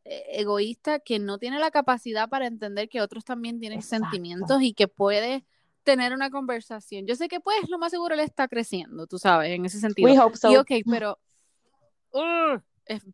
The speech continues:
Speaker 1: frustrante para nosotros ver una mujer tan
Speaker 2: Ujú.
Speaker 1: espectacular, ¿verdad? De, de, de lo que
Speaker 2: Y que no
Speaker 1: vemos
Speaker 2: se
Speaker 1: en
Speaker 2: le
Speaker 1: la
Speaker 2: diera la
Speaker 1: televisión.
Speaker 2: oportunidad, ay, porque él estaba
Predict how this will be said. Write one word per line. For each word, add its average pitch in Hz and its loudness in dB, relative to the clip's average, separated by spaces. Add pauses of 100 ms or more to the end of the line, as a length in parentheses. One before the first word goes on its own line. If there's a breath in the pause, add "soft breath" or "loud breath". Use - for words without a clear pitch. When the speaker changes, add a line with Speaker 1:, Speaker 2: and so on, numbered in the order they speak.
Speaker 1:
frustrante 277 2
para 277 6
nosotros 277 0
ver 214 -2
una 233 -6
mujer 262 -4 (140)
tan 208 -4
Speaker 2:
Ujú. - -
Speaker 1:
espectacular, 214 2
¿verdad? 214 -2
De, 202 -4
de, - -8
de 190 -2
lo 185 0
que 185 -4
Speaker 2:
Y - 6
que 269 6
no 262 4
Speaker 1:
vemos - 0
Speaker 2:
se 262 0
Speaker 1:
en - 4
Speaker 2:
le 294 6
Speaker 1:
la - 6
Speaker 2:
diera 311 8
la 320 10
Speaker 1:
televisión. - -
Speaker 2:
oportunidad, 339 4
ay, 285 6
porque 254 4
él 226 6
estaba 269 6